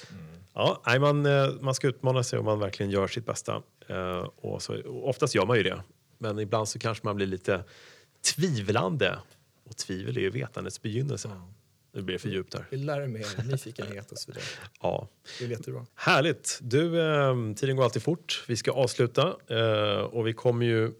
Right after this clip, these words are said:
Speaker 2: komma tillbaka, eller hur? Med mer matnyttiga strategier i, eh, avsnitt. Eh, det är bara att hålla utkik efter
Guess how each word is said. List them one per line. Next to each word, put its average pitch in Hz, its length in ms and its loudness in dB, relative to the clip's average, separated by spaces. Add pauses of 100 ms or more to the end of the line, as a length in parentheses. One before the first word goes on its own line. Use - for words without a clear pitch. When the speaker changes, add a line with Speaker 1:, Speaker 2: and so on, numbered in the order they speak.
(140)
Speaker 2:
komma 156 180 4
tillbaka, 135 420 2
eller 113 140 4
hur? 165 160 6
Med 143 260 2
mer 113 260 0 (200)
matnyttiga 113 520 -4
strategier 110 580 0 (480)
i, 95 320 -6
eh, 92 160 -6 (180)
avsnitt. - 520 -6 (540)
Eh, 101 240 2
det 104 100 2
är 120 40 4
bara 139 120 6
att 127 60 6
hålla 135 140 4
utkik 131 340 0
efter 117 440 2